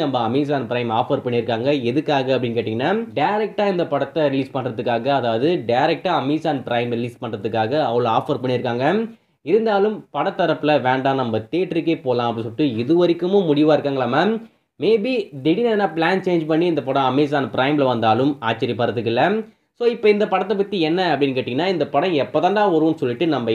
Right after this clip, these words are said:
எல்லாருமே வெயிட் பண்ணிட்டு இருக்கோம் இல்லையா? அவங்களே இப்ப அதிகாரப்பூர்வமா டேட்டே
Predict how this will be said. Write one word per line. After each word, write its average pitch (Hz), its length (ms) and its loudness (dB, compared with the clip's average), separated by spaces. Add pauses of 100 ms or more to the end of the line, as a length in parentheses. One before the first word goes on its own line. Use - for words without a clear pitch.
எல்லாருமே 147 480 4
வெயிட் 131 160 2
பண்ணிட்டு 123 220 -2
இருக்கோம் 117 220 -2
இல்லையா? 127 240 2 (600)
அவங்களே 202 400 0
இப்ப 180 120 -4 (120)
அதிகாரப்பூர்வமா 160 720 0 (260)
டேட்டே 156 240 2